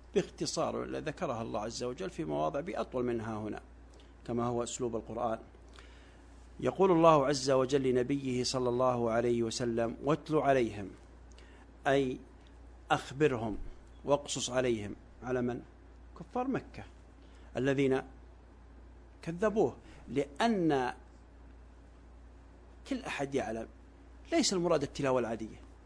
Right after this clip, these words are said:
أو لا؟ يعني هل الله قال: "واتل عليهم نبأ نوح" من باب اقرأ عليهم القصة؟ لا، لحكم، أو لا؟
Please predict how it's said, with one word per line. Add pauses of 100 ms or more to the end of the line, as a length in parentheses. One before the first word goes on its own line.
(600)
أو
لا؟ (920)
يعني
هل
الله
قال:
"واتل
عليهم
نبأ
نوح" (340)
من
باب (140)
اقرأ
عليهم
القصة؟ (160)
لا، (540)
لحكم، (1200)
أو
لا؟